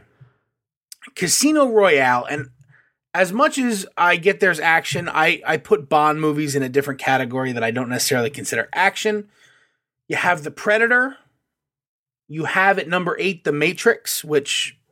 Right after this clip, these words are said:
deservedly so. I'd probably put it higher, but okay.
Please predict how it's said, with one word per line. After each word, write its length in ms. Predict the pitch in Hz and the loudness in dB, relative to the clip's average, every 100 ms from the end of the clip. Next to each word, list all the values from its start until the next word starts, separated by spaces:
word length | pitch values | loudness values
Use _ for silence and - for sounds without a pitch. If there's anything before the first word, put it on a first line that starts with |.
| _ _ | _ _
deservedly 560 | 143 151 180 185 165 170 | -8 0 2 2 0 -4
so. 380 | - 170 175 180 | -2 2 2 2
I'd 280 | 165 143 - | 0 -2 0
probably 220 | 160 - | 0 2
put 120 | 156 | -2
it 80 | - | -2
higher, 360 | 160 180 208 | 0 2 2
but 160 | 165 120 | 0 -6
okay. 400 | 117 - 185 220 | -12 -4 -2 -2